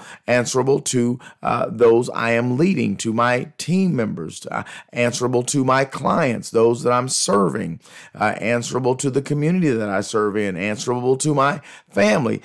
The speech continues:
So these are things that we must be willing to do, hold ourselves accountable.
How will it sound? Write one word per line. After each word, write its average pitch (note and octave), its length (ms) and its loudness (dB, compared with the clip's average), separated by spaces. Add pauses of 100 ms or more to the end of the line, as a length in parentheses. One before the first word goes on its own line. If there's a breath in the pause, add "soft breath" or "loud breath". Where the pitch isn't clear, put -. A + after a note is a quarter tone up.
So - 180 -2
these E3+ 460 0
are F#3+ 80 -6
things D3 360 -2
that A2+ 100 2
we C#3 260 0
must C3 340 -2
be A2+ 120 -4
willing B2+ 340 0
to A#2+ 60 -4
do, A#2 360 0 (260 loud breath)
hold C3+ 500 4
ourselves B2 760 0
accountable. C3 680 -2